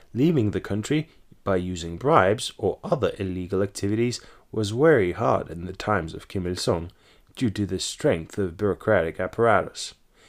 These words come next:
It was practically impossible to bribe people back then, since the D P R K became a relatively cashless society. Accepting money, which couldn't buy you much, was not worth it,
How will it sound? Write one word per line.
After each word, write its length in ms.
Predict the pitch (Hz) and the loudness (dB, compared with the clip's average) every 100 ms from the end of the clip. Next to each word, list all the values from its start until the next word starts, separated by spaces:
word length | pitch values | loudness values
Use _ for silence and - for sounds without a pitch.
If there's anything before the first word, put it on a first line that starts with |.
| _ - | _ 2
It 40 | |
was 160 | 175 - | 2 2
practically 600 | 135 127 - 98 104 101 | 2 2 2 -6 -2 -2
impossible 640 | 107 - 170 - 90 87 | -2 -2 -2 -2 -4 -4
to 100 | - | -4
bribe 400 | 92 104 87 85 | 0 2 2 0
people 320 | 104 87 87 | -6 -4 -4
back 260 | 82 85 - | -4 -6 -2
then, 240 | 101 110 - - - | 0 0 -4 -16 -12
since 280 | - 131 95 | -2 0 2
the 80 | 85 | 0
D 160 | 127 | -2
P 140 | - 95 | 0 0
R 40 | |
K 220 | - 92 | 0 -4
became 440 | 82 - - 90 85 | -4 -8 -6 -4 -4
a 60 | |
relatively 560 | 110 175 113 85 87 87 | 0 4 4 2 -4 -8
cashless 460 | - 110 - 95 | -4 -4 -4 -8
society. 640 | - - - 139 87 - _ _ _ _ _ _ | -8 -6 -2 0 -2 -6 _ _ _ _ _ _
Accepting 500 | - - 180 - 92 | -4 0 0 0 -4
money, 320 | 85 85 131 - - _ | -2 -2 -2 -4 -12 _
which 260 | - - - | -10 -10 -4
couldn't 280 | 160 110 | -2 -2
buy 220 | 78 113 123 | 0 0 0
you 200 | 87 78 | -2 -4
much, 380 | 80 120 - - - - | -8 -8 -10 -14 -20 -6
was 160 | 110 113 | -4 0
not 260 | 160 - | 0 0
worth 360 | 139 139 110 - | 4 4 4 -2
it, 160 | - | -10